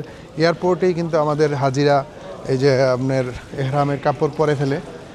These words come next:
আর আমাদের এহরাম শুরু হয়, এ, জেদ্দা এয়ার-, জেদ্দা এয়ারপোর্টের একটু দূর থেকে। এই জন্য সৌদিরা, আমাদের দেশের হজিরা কিন্তু আপনার বাংলাদেশের এয়ারপোর্ট থেকেই ইহরামের, এ,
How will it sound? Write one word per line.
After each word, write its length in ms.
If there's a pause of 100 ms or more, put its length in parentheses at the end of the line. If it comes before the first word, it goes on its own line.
(160)
আর 140
আমাদের 320
এহরাম 380
শুরু 260
হয়, 260
এ, 600
জেদ্দা 360
এয়ার-, 420
জেদ্দা 280
এয়ারপোর্টের 460
একটু 260
দূর 260
থেকে। 240 (680)
এই 120
জন্য 500
সৌদিরা, 500 (240)
আমাদের 340 (180)
দেশের 320 (520)
হজিরা 360
কিন্তু 420 (480)
আপনার 340 (540)
বাংলাদেশের 500
এয়ারপোর্ট 400
থেকেই 420
ইহরামের, 400
এ, 960